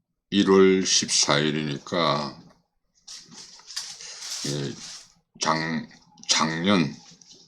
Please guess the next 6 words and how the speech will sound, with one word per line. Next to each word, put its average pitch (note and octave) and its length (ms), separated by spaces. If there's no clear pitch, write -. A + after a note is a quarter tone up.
십일월 G#2+ 840
분, - 180
전전달, E2 720
원래 F2 300
이제 E2+ 180
수입 - 560